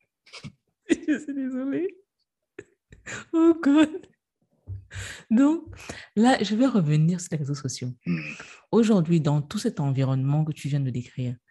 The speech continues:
Speaker 1: dans l'épisode vingt-huit, on a parlé en long et en large de, de ton activité professionnelle.
Speaker 2: Hmm.
Speaker 1: On va pas revenir dessus.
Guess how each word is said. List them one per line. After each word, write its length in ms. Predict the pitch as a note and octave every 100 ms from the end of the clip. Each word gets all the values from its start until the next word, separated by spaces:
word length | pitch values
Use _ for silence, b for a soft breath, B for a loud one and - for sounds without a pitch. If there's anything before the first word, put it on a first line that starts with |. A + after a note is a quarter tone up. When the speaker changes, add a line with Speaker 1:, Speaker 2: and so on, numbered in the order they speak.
| b b b -
Speaker 1:
dans 80 |
l'épisode 260 | D#3 D3+ G3
vingt-huit, 440 | E3+ C#3 - E3+
on 80 | F3
a 100 | D#3
parlé 680 | C#3 C3 C#3 D3 D#3 D#3 D3+ _ B B
en 100 | C#3
long 260 | C#3 D3 E3+ -
et 80 |
en 120 | C#3 C3
large 440 | C3 C#3 D#3 D#3
de, 100 | C3 -
de 80 |
ton 160 | A#2+ B2+
activité 320 | B2+ B2 -
professionnelle. 640 | - C3+ B2+ - B2 D3 G#3+
Speaker 2:
Hmm. 140 | D#3 D2 B B -
Speaker 1:
On 60 |
va 40 | C#3
pas 120 | D#3
revenir 400 | D3+ C#3 C3 C#3+
dessus. 440 | C3 A#2+ - D3+